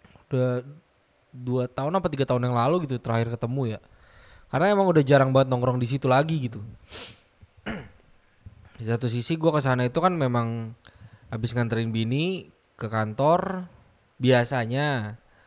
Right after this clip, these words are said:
pas pulangnya gua jemput, nunggu itu sambil nongkrong di situ,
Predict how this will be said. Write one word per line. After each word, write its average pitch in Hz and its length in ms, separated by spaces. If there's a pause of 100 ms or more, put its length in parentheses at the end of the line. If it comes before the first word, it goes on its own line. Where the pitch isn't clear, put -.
(1160)
pas 120 240 (320)
pulangnya 123 560
gua 120 160
jemput, 117 560 (320)
nunggu 127 560
itu 151 160
sambil 120 400
nongkrong 151 320
di 143 80
situ, 151 320